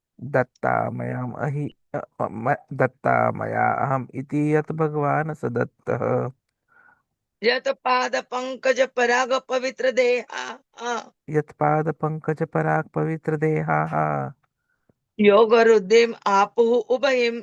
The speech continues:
Speaker 2: यदुहय आद्याः.
Speaker 1: योगरुद्धिम आपो उभयम यदु है है आद्यः.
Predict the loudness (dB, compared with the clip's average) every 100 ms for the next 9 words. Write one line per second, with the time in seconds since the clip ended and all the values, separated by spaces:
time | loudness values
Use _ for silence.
0 | -6 -6 -2 -2 -2 0 -2 0 -2 -2
1 | -4 -4 -4 -4 -2 -6 -8 -8 -8 -8
2 | _ _ _ -4 0 2 2 -2 -4 -6
3 | -8 -6 -6 -6 -2 2 0 -2 -6 -4
4 | -4 -4 -4 -4 -2 -4 -4 -4 -4 -2
5 | -2 -2 0 0 0 0 0 0 -2 -2
6 | -4 -6 -6 -6 -6 -6